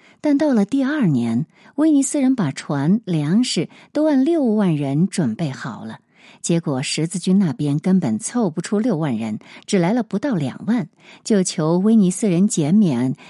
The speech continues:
一些合同款。但是对威尼斯人来说，六万人变两万人，这相当于预期的合同收益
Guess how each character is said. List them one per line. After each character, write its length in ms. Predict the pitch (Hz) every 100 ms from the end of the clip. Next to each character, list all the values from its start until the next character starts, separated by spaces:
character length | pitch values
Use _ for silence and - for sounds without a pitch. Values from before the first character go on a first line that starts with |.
| -
一 120 | 175
些 360 | - 160 156
合 260 | 156 - 147
同 220 | - 175
款。 260 | 208 110 - _ _ _ _ _ _
但 160 | - 185
是 140 | 165
对 400 | 170 165 143 131 - -
威 140 | - 262
尼 140 | 240
斯 200 | - 277
人 120 | 208
来 160 | 139 127
说， 340 | - 131 127 - _ _
六 260 | 285 349
万 260 | 226 240 160
人 240 | 131 123
变 260 | 180 269 156
两 240 | 135 -
万 180 | 170 151
人， 200 | 117 113 - - -
这 140 | 202
相 260 | 180 202 202
当 220 | 202 202
于 180 | 151 170
预 220 | 262 220
期 220 | 170 -
的 120 | 214 160
合 160 | 160
同 200 | 175 156
收 240 | - 165 165
益 180 | 139